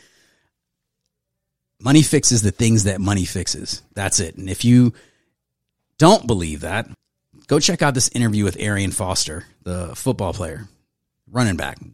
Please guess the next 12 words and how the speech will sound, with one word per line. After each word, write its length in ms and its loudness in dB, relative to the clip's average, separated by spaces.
and 120 -8
listen 240 2
to 60 4
him 160 2
talk 260 0
about 220 -2
the 80 -8
locker 320 2
room 200 2
full 380 2
of 360 0
depressed 600 2